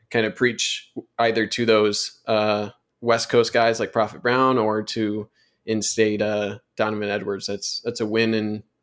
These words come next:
in everyone's book. So we'll see how that, how that works out. But I agree, he's a guy that Michigan will have to ensure that he stays involved, especially with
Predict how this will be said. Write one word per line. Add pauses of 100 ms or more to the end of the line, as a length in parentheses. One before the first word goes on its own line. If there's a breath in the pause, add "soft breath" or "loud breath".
(100)
in
everyone's
book.
So (800)
we'll
see
how
that,
how
that
works
out.
But
I
agree,
he's
a
guy
that (340 soft breath)
Michigan
will
have
to (320)
ensure (200)
that
he
stays
involved,
especially
with